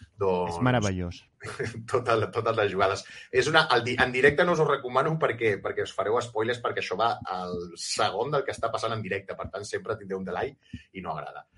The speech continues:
Speaker 2: No,
Speaker 1: Però
Speaker 2: no
Speaker 1: si
Speaker 2: sé
Speaker 1: veieu
Speaker 2: si és el Football Manager o un d'aquests, que els partits els pots veure així, saps? De,
Speaker 1: Sí,
Speaker 2: els
Speaker 1: sí,
Speaker 2: par-,
Speaker 1: sí.
Speaker 2: que és com, vinga, endavant, m'agrada,
Speaker 1: Sí, sí.
Speaker 2: saps? Vull, vull, vull
Speaker 1: Ara.
Speaker 2: saber... Oh, el fifa mateix, ara que hi penso, en el mo-, en el,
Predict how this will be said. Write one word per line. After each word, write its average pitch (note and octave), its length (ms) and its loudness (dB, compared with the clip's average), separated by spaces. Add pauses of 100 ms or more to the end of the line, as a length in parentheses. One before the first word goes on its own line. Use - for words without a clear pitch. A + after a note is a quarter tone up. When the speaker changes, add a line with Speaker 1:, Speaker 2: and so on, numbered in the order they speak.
Speaker 2:
No, C3 180 -2
Speaker 1:
Però B2 100 4
Speaker 2:
no - 20 6
Speaker 1:
si C3+ 120 -2
Speaker 2:
sé - 20 0
Speaker 1:
veieu D#3 240 2
Speaker 2:
si F#3+ 160 0
és C#3+ 160 -2
el B2+ 180 2
Football A#2+ 460 -2
Manager B2 480 0
o A2+ 80 2
un A#2 100 0
d'aquests, A#2 420 -4
que B2+ 120 -4
els A#2+ 80 -10
partits D3 480 -4
els C3 100 -6
pots C#3+ 260 0
veure B2 280 6
així, F2+ 240 -8
saps? C3+ 320 -4
De, A2+ 100 2 (100)
Speaker 1:
Sí, B2 120 4
Speaker 2:
els D3 160 2
Speaker 1:
sí, D3+ 80 0
Speaker 2:
par-, A#2+ 160 2
Speaker 1:
sí. D#3+ 240 2 (200)
Speaker 2:
que C3 120 -4
és - 80 -10
com, A2+ 260 2 (180)
vinga, G#2+ 200 0
endavant, G#2+ 400 -6 (280)
m'agrada, C3 440 4
Speaker 1:
Sí, F#2 80 -2
sí. - 80 -10
Speaker 2:
saps? D#3+ 280 0
Vull, C3 200 -2
vull, D3 160 4
vull D#3 240 2
Speaker 1:
Ara. - 80 -6
Speaker 2:
saber... D#3+ 200 -2 (280)
Oh, G#3 160 6
el - 80 4
fifa A#3 240 4
mateix, A#2 320 0
ara A2+ 100 0
que A2+ 120 -2
hi - 20 -8
penso, A2+ 320 -2
en A#2 60 0
el A#2 100 -2
mo-, C3+ 160 -2
en C3 80 -4
el, B2+ 300 0